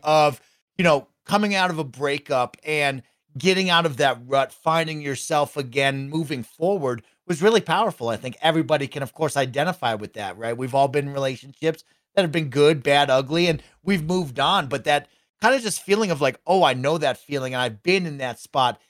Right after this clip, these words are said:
And then I know that feeling of getting out of it and being empowered and finding something new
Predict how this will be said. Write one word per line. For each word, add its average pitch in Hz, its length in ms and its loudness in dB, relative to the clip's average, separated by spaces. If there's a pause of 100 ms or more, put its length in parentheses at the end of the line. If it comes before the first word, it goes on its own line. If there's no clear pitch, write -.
(120)
And 156 120 -4
then 165 100 4
I 151 80 2
know 165 360 2
that 170 200 2
feeling 156 240 -6
of 110 180 -8
getting 160 300 -6
out 151 180 0
of 131 80 -6
it 139 80 -6
and 131 120 -12
being 151 220 -2
empowered 135 460 -2
and 120 120 -8
finding 139 380 -4
something 123 460 -10
new 127 300 -4